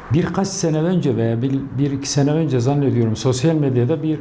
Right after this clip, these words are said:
ilginç bir karikatür görmüştüm. Karikatür iki kareliydi. Birinci karesinde anne çocuğu sürükleye sürükleye kreşe götürürken çocuk bağırıyordu.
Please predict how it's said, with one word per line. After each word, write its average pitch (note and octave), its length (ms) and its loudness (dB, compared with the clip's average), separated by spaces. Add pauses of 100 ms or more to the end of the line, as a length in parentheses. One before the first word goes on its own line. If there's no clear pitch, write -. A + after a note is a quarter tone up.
(120)
ilginç D3 400 0
bir D3 80 -4
karikatür B2 540 -4
görmüştüm. G#2 500 -4 (920)
Karikatür D#3 520 -2
iki E3+ 200 -4
kareliydi. A2+ 580 -2 (200)
Birinci C#3 380 0
karesinde D3 720 -2 (720)
anne D#3 440 0
çocuğu D#3 680 0
sürükleye D3+ 680 -2
sürükleye A#2 760 0 (220)
kreşe A#2+ 340 2
götürürken E3+ 760 0 (540)
çocuk D#3 380 0
bağırıyordu. C3 680 0